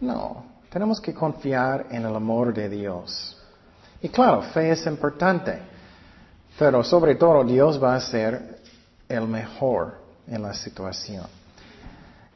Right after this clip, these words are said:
Y otra vez, fe también es cuando no entiendo lo que está pasando y puede ser tiempos muy largas que todavía tengo confianza en Dios.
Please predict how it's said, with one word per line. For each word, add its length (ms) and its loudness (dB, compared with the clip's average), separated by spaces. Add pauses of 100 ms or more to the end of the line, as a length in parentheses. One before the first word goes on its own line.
Y 420 -2
otra 360 6
vez, 520 2 (320)
fe 560 4
también 1000 -2 (100)
es 200 -4
cuando 600 -2 (400)
no 280 2
entiendo 360 0
lo 120 4
que 100 -4
está 260 -2
pasando 560 0
y 100 -4
puede 300 2
ser 240 -2
tiempos 380 -4
muy 120 -4
largas 640 4 (300)
que 120 -4
todavía 540 2
tengo 300 -2
confianza 880 -6
en 200 -8
Dios. 600 4